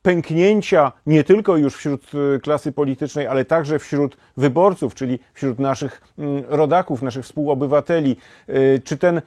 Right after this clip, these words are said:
y, proces, y, został w jakiś sposób wzmocniony przez, y, pandemię, y, zaogniony, czy pandemia tylko go w-,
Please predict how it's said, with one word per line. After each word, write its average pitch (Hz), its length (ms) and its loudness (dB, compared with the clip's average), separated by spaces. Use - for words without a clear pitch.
y, 139 240 0
proces, 156 760 0
y, 123 400 -2
został 151 500 0
w 127 80 -10
jakiś 151 300 -2
sposób 156 400 -4
wzmocniony 156 1080 0
przez, - 380 -8
y, 123 280 -2
pandemię, 135 720 0
y, 123 220 -6
zaogniony, 147 840 0
czy 165 200 0
pandemia 180 520 0
tylko 196 380 0
go 165 180 -2
w-, - 340 -18